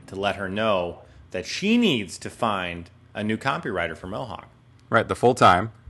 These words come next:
Speaker 2: and because she's too busy, right? As you pointed out earlier, she's got everything.
Speaker 1: No, and you know what? It's great that they,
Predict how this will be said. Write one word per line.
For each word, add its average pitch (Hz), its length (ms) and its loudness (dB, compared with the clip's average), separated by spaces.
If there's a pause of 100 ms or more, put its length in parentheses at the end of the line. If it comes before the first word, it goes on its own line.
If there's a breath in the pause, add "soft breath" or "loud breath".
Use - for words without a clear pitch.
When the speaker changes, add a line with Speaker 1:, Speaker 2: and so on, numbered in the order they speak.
(260)
Speaker 2:
and 104 100 4
because 101 240 4
she's 123 180 2
too 156 120 6
busy, 113 400 4 (460)
right? 107 220 6
As 139 180 8
you 147 80 4
pointed 190 300 4
out 175 160 8
earlier, 107 280 4
she's 151 220 -4
got 156 180 6
everything. 87 460 0
Speaker 1:
No, 202 240 -2
and 175 260 -4
you 175 100 -4
know 190 100 -2
what? 190 180 0
It's 147 200 -8
great 156 260 -6
that 135 120 -6
they, 127 140 -2